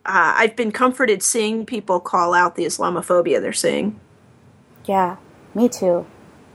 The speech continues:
Speaker 2: I, I think we're doing a better job at single acts of madmen as opposed to group things
Speaker 1: Mm-hmm.
Speaker 2: with,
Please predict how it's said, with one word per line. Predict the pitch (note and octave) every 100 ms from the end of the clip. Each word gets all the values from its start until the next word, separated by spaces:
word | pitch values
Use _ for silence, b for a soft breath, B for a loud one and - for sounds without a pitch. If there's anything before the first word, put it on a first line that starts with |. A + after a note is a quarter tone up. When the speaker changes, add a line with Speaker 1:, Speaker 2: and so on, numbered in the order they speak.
| - - - -
Speaker 2:
I, | G3+ F#3+ F#3 - - - - - - _ - -
I | F#3+
think | F#3+ A3+ G#3+
we're | G3+ F3+ -
doing | G3 G3 F#3+ F3+
a |
better | D#3+ - F#3 E3+ E3
job | D3+ E3+ E3 E3 E3+ - -
at | E3+ E3 E3 - - - _ _ _ _ _ _ _ _ _ - -
single | - G3 F3+ F3+ F3+
acts | E3 F3 - F#3
of | E3+
madmen | F3 D#3+ D#3+ E3+ E3+ D#3 D#3 E3 D#3+ _ _ _ _
as | - D#3 E3
opposed | - E3 D#3 D3+ -
to | - F3 D#3+ D#3 C#3+ - _ _ _ -
group | - E3+ E3 D#3+ D3 - - - _ _ _ _ _ _ _ _ _ _ _ _ _
things | - - - A2+ F#3 E3+ E3+ - - _ _ - -
Speaker 1:
Mm-hmm. | A3+ G#3+ G3+ - F3
Speaker 2:
with, | E3 D#3+ -